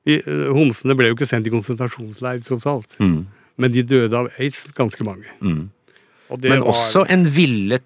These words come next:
Speaker 2: skal vi si, altså hvordan aidsen ble behandlet politisk,
Speaker 1: Ja, men
Speaker 2: ikke
Speaker 1: det var
Speaker 2: minst på åttitallet i U S A,
Speaker 1: Ja.
Speaker 2: kostet jo veldig, veldig, veldig mange mennesker livet.
Speaker 1: Det var utrolig mye fordommer og veldig mye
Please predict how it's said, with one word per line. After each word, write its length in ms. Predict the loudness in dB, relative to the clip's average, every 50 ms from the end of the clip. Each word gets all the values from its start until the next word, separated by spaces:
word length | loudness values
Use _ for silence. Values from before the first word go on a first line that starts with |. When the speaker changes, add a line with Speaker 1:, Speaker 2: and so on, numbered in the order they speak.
| _
Speaker 2:
skal 220 | -14 -10 -8 -6 -6
vi 60 | -6 -6
si, 320 | -6 -4 -2 -2 -2 -4 -6 -12 -20 -20 -20 _ _
altså 220 | -8 -4 -2 -2 -2
hvordan 460 | -2 -6 -6 -4 -2 0 0 0 -2
aidsen 500 | -4 -4 -4 -4 -4 -6 -10 -10 -6 -6
ble 140 | -4 -4 -6
behandlet 600 | -6 -8 -12 -10 -10 -12 -12 -12 -12 -14 -14 -14 _ _ -20
politisk, 840 | -16 -14 -14 -14 -14 -16 -18 _ _ -2 -2 -2 -4 -8 -10 -14 -20 _ _ -2
Speaker 1:
Ja, 60 | 0 2
men 20 |
Speaker 2:
ikke 60 | 2
Speaker 1:
det 140 | 4 4 2
var 80 | 2 2
Speaker 2:
minst 180 | 2 0 0 0
på 160 | 0 -2 -2
åttitallet 400 | -2 -8 -8 -4 -2 -2 0 0
i 40 | -2
U 20 |
S 100 | 0 2
A, 120 | 2 2 2
Speaker 1:
Ja. 80 | 0 -4 -10 -16 _
Speaker 2:
kostet 520 | -6 -4 -2 -2 -2 -4 -8 -10 -12 -12 -8
jo 140 | -6 -6 -6 -8 -12 -18
veldig, 420 | -8 -4 -2 -2 -2 -2 -4 -6 -6
veldig, 280 | -6 -8 -8 -10 -10 -10
veldig 180 | -10 -10 -8
mange 300 | -8 -8 -8 -8 -8 -8 -8
mennesker 320 | -8 -10 -10 -10 -8 -6
livet. 260 | -4 -2 0 0 -2 -2 -6 _ _ _ _ _ _ _ _ _ _ _ _ -2
Speaker 1:
Det 60 | -2 -2
var 20 |
utrolig 480 | -2 -2 -6 -4 -4 -2 -2 -2 0 0
mye 180 | 0 0 0 0
fordommer 480 | 0 0 0 0 -2 -2 -2 -4 -6 -6
og 140 | -8 -10 -10
veldig 400 | -8 -8 -8 -10 -10 -10 -10 -8
mye 960 | -8 -8 -8 -10 -10 -10 -10 -10 -10 -12 -14 -14 -14 -16 -16 -16 -14 -16 -12